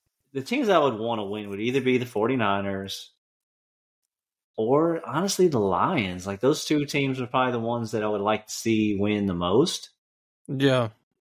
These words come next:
Speaker 1: And like I said, I, I know you feel completely the opposite, but, like,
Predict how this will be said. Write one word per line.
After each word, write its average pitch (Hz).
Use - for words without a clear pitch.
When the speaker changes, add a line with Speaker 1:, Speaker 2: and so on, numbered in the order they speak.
Speaker 1:
And 110
like 175
I -
said, 147
I, 131
I 120
know 117
you 110
feel 104
completely 98
the 95
opposite, 101
but, 92
like, 92